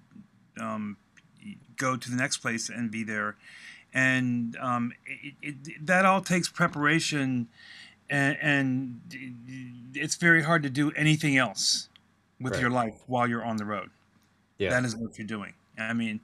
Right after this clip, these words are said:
Speaker 1: which, you know, is also great in a way because you think, um, you wake up in the morning and go, "What do I have to do today?"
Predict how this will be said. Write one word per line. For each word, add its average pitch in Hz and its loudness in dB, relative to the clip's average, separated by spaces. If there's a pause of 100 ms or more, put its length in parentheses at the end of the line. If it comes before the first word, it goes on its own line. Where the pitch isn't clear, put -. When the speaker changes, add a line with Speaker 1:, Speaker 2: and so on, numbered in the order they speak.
(100)
Speaker 1:
which, 160 2
you 262 2
know, 175 4 (280)
is 165 0
also 165 4
great 165 4
in 170 -4
a 156 0
way 139 4
because 131 -4
you 127 -4
think, 131 -2 (520)
um, 127 2 (340)
you 143 -8
wake 139 0
up 147 0
in 147 -2
the 143 2
morning 131 2
and 123 -2
go, 120 -4
"What 156 0
do 214 4
I 220 6
have 214 2
to 175 -2
do 170 0
today?" 131 0